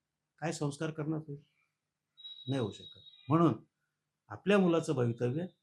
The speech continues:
आपल्या हातात आहे, आपल्या म्हणजे आईवडिलांच्या. आपण आईवडील होणं ही नैसर्गिक बाब आहे, परंतु पालक होणं हे आपलं कर्तृत्व आहे, हे लक्षात घ्या. आज पुरे.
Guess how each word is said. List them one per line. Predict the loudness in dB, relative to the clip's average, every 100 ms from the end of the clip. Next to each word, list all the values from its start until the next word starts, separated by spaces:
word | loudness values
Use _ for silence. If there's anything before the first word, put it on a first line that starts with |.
| _ _ _ _ _
आपल्या | -20 -4 -4
हातात | -4 -6 -10
आहे, | -12 _ _
आपल्या | -6 -2 -2
म्हणजे | -2 -4 -8 -14 _
आईवडिलांच्या. | 0 0 -2 -8 -16 -20 _ _ _ _
आपण | -4 -4 -2
आईवडील | 0 2 6 6
होणं | 6 4
ही | 0 -4 -6 0
नैसर्गिक | 0 0 0 0 4
बाब | 2 2
आहे, | -6 -18 _ _ _ _ _ _ _
परंतु | -6 -4 -6
पालक | -10 -2 4 6
होणं | 8 8 6 2 -10 _ _ _ _ _ _ _ _
हे | -6
आपलं | -6 -6
कर्तृत्व | -4 -4 -6 -14 -20
आहे, | _ _ _ -8
हे | -6
लक्षात | -6 -10
घ्या. | -16 -20 _ _ _ _ _ _ _ _ _ _ _ -4
आज | -2
पुरे. | -2 0 -2